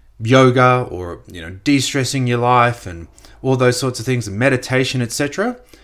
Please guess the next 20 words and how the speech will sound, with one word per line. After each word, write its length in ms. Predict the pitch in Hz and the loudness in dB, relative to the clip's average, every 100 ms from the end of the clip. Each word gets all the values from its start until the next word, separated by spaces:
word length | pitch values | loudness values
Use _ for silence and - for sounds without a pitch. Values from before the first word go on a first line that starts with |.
| _ _ | _ _
And 140 | 120 | 0
you're 120 | 131 127 | 2 2
also 280 | 120 123 | 0 -2
gonna 160 | 113 113 | -2 -4
have 460 | 101 113 104 95 - _ _ _ _ | -2 -2 -2 -6 -18 _ _ _ _
attack 640 | 113 101 - - 196 - - | -8 -6 -8 -4 -4 -6 -8
posts 520 | - 76 117 - - | -6 -6 -8 -10 -8
where 180 | 113 113 | -4 -2
you're 100 | 110 | -2
sitting 240 | 123 117 | -4 -8
there 160 | 110 107 | -8 -6
saying, 420 | 120 107 104 107 - _ _ 104 | -4 -4 -4 -8 -16 _ _ -8
"This 280 | 110 110 | -4 -2
is 160 | 123 107 | -2 -2
why 200 | 110 107 | 0 -2
stimulants 720 | 107 - 107 107 101 98 - | -2 -6 -4 -4 -6 -8 -10
aren't 300 | 104 101 95 | -8 -8 -8
good 160 | 98 92 | -10 -10
for 240 | - 98 | -8 -8
you. 120 | 82 | -10